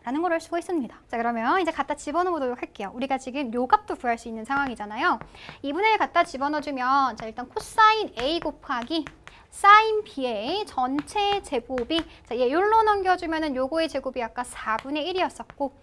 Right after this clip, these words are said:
거기서 이십오분의 사를 지금 뺀 형태가 되는 거겠죠.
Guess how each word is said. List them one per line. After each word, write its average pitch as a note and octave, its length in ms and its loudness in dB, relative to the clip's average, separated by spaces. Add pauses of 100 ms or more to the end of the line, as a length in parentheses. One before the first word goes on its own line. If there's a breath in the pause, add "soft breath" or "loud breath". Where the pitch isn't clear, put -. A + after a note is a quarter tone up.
(240 loud breath)
거기서 C4+ 380 -2
이십오분의 B3+ 880 -4
사를 B3 420 -8
지금 A#3 300 -10
뺀 F#4+ 320 -4
형태가 D4+ 400 -4
되는 A3+ 260 -12
거겠죠. G#3+ 380 -4